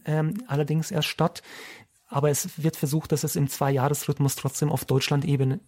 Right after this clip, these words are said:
weitergehalten wird. Überregional gibt es natürlich dann auch weitere Vernetzungen. Also wir als Sprecherteam treffen uns auch zweimal im Jahr,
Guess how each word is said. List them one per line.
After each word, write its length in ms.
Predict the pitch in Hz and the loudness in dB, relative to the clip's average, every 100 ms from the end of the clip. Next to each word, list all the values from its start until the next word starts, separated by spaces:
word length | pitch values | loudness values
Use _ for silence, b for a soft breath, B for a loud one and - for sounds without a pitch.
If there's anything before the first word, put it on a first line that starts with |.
| - | -2
weitergehalten 840 | 123 123 135 117 - 113 113 127 | 0 2 2 0 -2 -2 0 0
wird. 200 | 117 - B B B B B - | -2 -4 B B B B B 2
Überregional 680 | 170 196 185 170 165 156 | 2 2 2 2 4 4
gibt 200 | 151 - | 2 -2
es 140 | 160 - | 0 0
natürlich 320 | 143 156 170 | 2 2 2
dann 160 | 160 - | 2 0
auch 180 | 135 | 0
weitere 300 | 139 139 156 | 2 2 2
Vernetzungen. 640 | - 127 131 - 202 196 185 | 2 2 2 2 4 4 4
Also 320 | - 143 143 147 202 | 4 2 0 -4 -6
wir 260 | 143 160 | 0 2
als 160 | 135 131 | 2 2
Sprecherteam 1160 | - 139 165 180 170 - - - - - 175 170 | 0 0 2 2 0 -4 -18 -14 -2 4 4 4
treffen 320 | - - 160 | 0 2 2
uns 160 | 147 | 2
auch 160 | - 127 | 2 -2
zweimal 560 | - 143 135 156 147 226 | -2 0 2 4 2 2
im 140 | 143 | 2
Jahr, 460 | 127 123 123 190 | 4 4 4 2